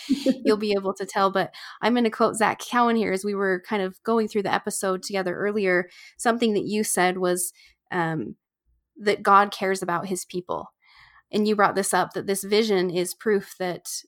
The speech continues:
Speaker 2: um, God wants to save everyone. And you were kind of s-, talking about that too, but that Laman and Lemuel, he's giving this vision, this really beautiful and, and deep vision to someone so that he can save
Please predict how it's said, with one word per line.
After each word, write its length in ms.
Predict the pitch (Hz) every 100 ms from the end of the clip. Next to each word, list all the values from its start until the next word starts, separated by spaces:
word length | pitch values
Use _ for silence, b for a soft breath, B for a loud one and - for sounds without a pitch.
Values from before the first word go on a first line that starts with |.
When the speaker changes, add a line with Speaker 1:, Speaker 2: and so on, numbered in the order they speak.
| -
Speaker 2:
um, 460 | 180 180 - 190 - _ _ _ _ _ _ -
God 220 | 202 220
wants 240 | 214 175 -
to 80 |
save 220 | 185 185 180
everyone. 500 | 175 170 165 170 180
And 160 | - 202
you 60 | 202
were 80 |
kind 180 | 185 185
of 80 | 180
s-, 160 | - -
talking 320 | - 180 190
about 200 | 180 -
that 160 | 180
too, 180 | - 254
but 200 | 196 180 - B B
that 180 | 208 196
Laman 340 | 208 220 214
and 120 | 202 196
Lemuel, 600 | 202 220 196 180 175 185 b b _
he's 540 | - 240 226 - - - -
giving 340 | 208 247 233 220
this 180 | 208 220
vision, 420 | 226 233 175 180
this 320 | 185 - - - _ -
really 240 | 220 214
beautiful 600 | 196 214 226 220 196 190
and, 440 | 185 185 190 196 226 _ -
and 200 | - 196
deep 220 | 214 196
vision 380 | 214 220 190 190
to 100 | 196
someone 420 | - 185 190 185
so 200 | 185 185
that 100 | 185
he 200 | - 202
can 160 | - 196
save 360 | - 175 180